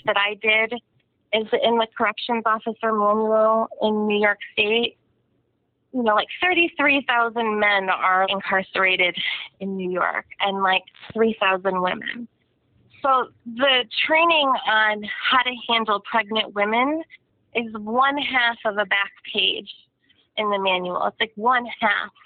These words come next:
So what, what I learned from talking to other women and just through my own research is that many officers just kind of make up policy on their own because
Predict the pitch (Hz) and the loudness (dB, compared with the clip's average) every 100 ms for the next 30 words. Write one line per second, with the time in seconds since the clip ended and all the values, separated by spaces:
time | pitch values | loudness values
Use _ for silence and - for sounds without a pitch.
0 | - 247 240 - - - - 226 - 254 | 0 0 -2 -10 -14 -14 -4 -2 0 0
1 | 269 285 320 349 302 - 226 269 269 247 | 2 2 2 -2 -6 -10 0 2 4 2
2 | 233 - 226 240 226 240 233 - 220 226 | 0 -4 -2 -2 -2 -2 -4 0 0 0
3 | 214 226 214 214 208 208 202 214 220 - | 0 0 2 2 2 0 -2 -2 -6 -6
4 | 214 214 208 214 220 226 208 220 - 202 | -2 0 2 4 4 2 0 0 0 -2
5 | - 208 196 - 208 - _ - - - | 0 -4 -2 -4 -4 -4 _ -20 -20 -6
6 | 247 254 277 208 240 233 - 214 208 - | -2 0 2 0 -2 -6 -2 -2 -2 -2
7 | 208 202 - - - 226 214 208 - 220 | -4 -4 -6 -4 0 2 2 0 -4 -6
8 | 220 214 214 - _ - - - 247 247 | -2 -2 -4 -8 _ -20 -12 -2 0 0
9 | 247 - 233 190 220 226 190 220 262 269 | -2 -2 0 2 0 0 0 0 4 4
10 | 240 202 190 220 226 226 | 4 4 0 -8 -2 -2